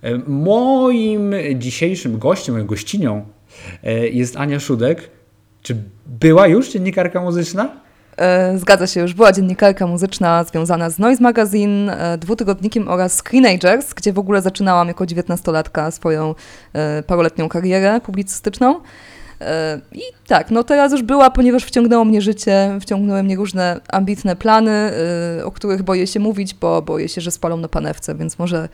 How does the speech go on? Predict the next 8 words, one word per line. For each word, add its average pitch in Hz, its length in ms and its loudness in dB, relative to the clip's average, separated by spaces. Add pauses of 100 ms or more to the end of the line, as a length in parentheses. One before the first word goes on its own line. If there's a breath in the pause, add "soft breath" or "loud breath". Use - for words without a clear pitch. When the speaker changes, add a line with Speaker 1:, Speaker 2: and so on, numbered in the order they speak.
(280 loud breath)
Speaker 2:
jeszcze 180 220 -6
się 190 100 -6
z - 100 -14
tym 165 180 -6
wstrzymam, 233 520 4 (220)
ale 226 540 2 (120)
Speaker 1:
A 240 80 -8
je- 247 320 -8